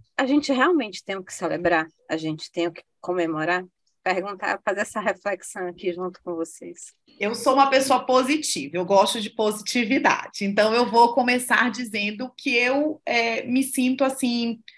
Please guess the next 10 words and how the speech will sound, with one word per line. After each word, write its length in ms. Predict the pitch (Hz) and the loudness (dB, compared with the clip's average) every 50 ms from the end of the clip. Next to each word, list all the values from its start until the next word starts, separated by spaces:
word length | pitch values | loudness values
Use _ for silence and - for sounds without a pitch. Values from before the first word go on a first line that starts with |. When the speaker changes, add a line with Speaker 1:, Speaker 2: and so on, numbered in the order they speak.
| - _ _ _ _ _ _ _ | -20 _ _ _ _ _ _ _
Speaker 2:
é, 1120 | 196 202 196 196 190 190 190 185 185 185 185 180 180 175 175 170 170 165 165 160 165 - - - - - _ _ _ _ _ _ | 2 4 6 6 6 6 6 6 6 6 6 6 4 4 4 2 2 0 -2 -2 -6 -8 -12 -20 -20 -20 _ _ _ _ _ _
bem 500 | - 254 254 254 254 262 269 302 349 359 - _ _ _ _ _ _ _ _ _ _ _ _ _ | 4 6 6 8 6 6 6 4 4 2 -6 _ _ _ _ _ _ _ _ _ _ _ _ _
em 680 | 214 214 214 220 214 214 214 214 208 208 202 202 - _ | -2 -2 0 2 2 0 0 -2 -2 -4 -6 -8 -6 _
achar 680 | - 208 240 - - - 226 190 180 175 180 196 202 - - _ | 0 0 0 0 -2 -2 -2 0 0 0 -2 -2 -4 -6 -12 _
que 140 | _ - 247 | _ -4 -2
nós 300 | - - 254 277 - - | 2 2 2 2 0 -2
tivemos 440 | - - 311 262 254 226 233 247 240 | -2 -2 2 2 2 2 2 2 2
algumas 340 | 269 262 254 247 254 262 254 | 2 0 2 0 -2 -4 -2
conquistas, 540 | - 285 269 269 277 285 285 - 302 330 320 | -2 -2 -2 0 0 -2 -2 0 0 0 0
sim. 240 | - - - - | -2 -6 -8 -10